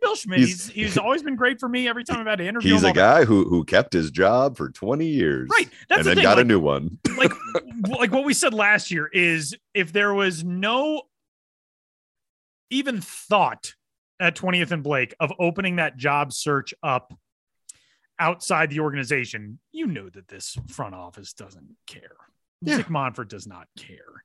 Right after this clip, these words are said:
Speaker 2: No.
Speaker 1: And Dick Monfort goes through waves of caring, and we are now in a down wave. There also
Speaker 2: Yes.
Speaker 1: have been conversations about what is the financial status of Dick Monfort these days.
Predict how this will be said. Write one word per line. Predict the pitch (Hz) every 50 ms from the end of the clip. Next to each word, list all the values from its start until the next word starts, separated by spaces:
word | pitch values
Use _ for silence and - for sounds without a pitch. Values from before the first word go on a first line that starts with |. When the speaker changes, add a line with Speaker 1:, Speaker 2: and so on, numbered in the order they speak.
| _ -
Speaker 2:
No. | 359 359 349 175 131 127 - - 123
Speaker 1:
And | - 185 185 180 175 151
Dick | 147 254 302 -
Monfort | 220 226 220 226 220 - 214 190 156
goes | 170 180 180 180 160 -
through | 202 190 160
waves | 139 123 117 123 123 135 143 156 180 190 202 185 226 208 190 240
of | - - 185 175 175
caring, | - - 185 175 180 185 202 214 220 233 220 226 _ _ _ _ _ _ _ -
and | 156 160 170
we | 196 190
are | 185 175
now | 165 156 143 139 131 131
in | 127
a | 117 110
down | 95 107 113 104 101 98 92 87 90
wave. | 87 _ _ _ _ - - - - _
There | - 170 202 208 202 208
also | 220 - 196 214 226 233 208 - 247 220 214 208 202 208
Speaker 2:
Yes. | 160
Speaker 1:
have | 180 190 160
been | 180 175 160
conversations | - 190 175 175 165 - - 190 175 165 185 175 147 151
about | 147 135 151 156 151 147 143 - _ _ _ _ _ _ _ _ _ _ - - -
what | 151 151 160 165 165
is | 143 120
the | 147
financial | - - 143 127 117 135 165 175 175 196 170
status | - - 190 170 165 160 151 -
of | 151 127
Dick | 135 156 151 -
Monfort | 151 151 147 143 - 151 139 123
these | 139 139 135 123
days. | 113 139 135 135 135 131 131 127 127